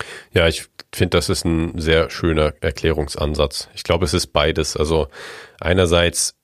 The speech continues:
Ressourcen sparen und andererseits, äh, Ressourcen schonen. Also die Hardware schonen und die Energie sparen. Das ist nämlich auch so, dass es in dieser Fight-or-Flight-Response auch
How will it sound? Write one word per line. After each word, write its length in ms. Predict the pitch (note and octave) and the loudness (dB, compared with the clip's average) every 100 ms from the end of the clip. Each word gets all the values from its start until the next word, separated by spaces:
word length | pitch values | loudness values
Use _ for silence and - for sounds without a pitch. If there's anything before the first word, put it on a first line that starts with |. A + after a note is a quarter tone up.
| _ - | _ -4
Ressourcen 720 | F#2+ - G#2 G2+ - G2 - - | -2 0 2 2 0 -2 -4 -8
sparen 800 | - - F#2 F#2+ F#2 G2 F#2+ - - | -8 -2 2 2 2 -2 -4 -10 -8
und 180 | F2+ F2 | -6 -2
andererseits, 640 | E2 D#2+ D#2 D#2 D#2 - | 0 2 2 2 0 -6
äh, 120 | - F2 | -6 -2
Ressourcen 760 | D#2 - E2+ - E2 - D2+ | -2 -2 -4 -2 -4 -2 -6
schonen. 600 | - - D#2+ D#2 C#2+ D2 - _ _ _ _ _ - | -4 -2 0 0 -2 -4 -12 _ _ _ _ _ -8
Also 400 | D#2 D2 D2+ C#2 C#2 _ _ _ _ _ _ - | -4 0 0 0 -4 _ _ _ _ _ _ -10
die 120 | D#2+ | -2
Hardware 420 | E2 - D#2+ D#2 | -2 2 2 2
schonen 600 | D2+ F2+ E2+ E2+ E2 D#2+ - | 0 -2 0 2 0 -4 -12
und 500 | - - D2+ D2 - _ - | -8 -4 -4 -6 -10 _ -10
die 100 | - | -6
Energie 460 | D2+ D2+ D#2 D2+ D#2 | -2 -2 -2 -4 -4
sparen. 680 | - - D2+ D#2 D2+ D#2 F#2 - - - - _ | -8 -4 0 0 0 -2 -6 -16 -20 -20 -20 _
Das 160 | - E2 | -10 -6
ist 160 | E2 F#2+ | -2 0
nämlich 200 | F#2 F#2+ | 2 2
auch 100 | F2 | 2
so, 360 | F#2 F2+ F2+ - | 2 2 0 -2
dass 180 | F#2 E2+ | -6 -4
es 120 | F2+ | -4
in 100 | F2+ | -2
dieser 220 | F2 F2 | 0 0
Fight-or-Flight-Response 1300 | E2 F2 E2 - D#2+ E2+ E2+ - - D#2+ D#2+ D#2 - - _ - | 2 0 0 0 -2 0 -4 -4 0 0 0 -4 -8 -10 _ -6
auch 340 | E2+ D#2+ - | -4 -4 -6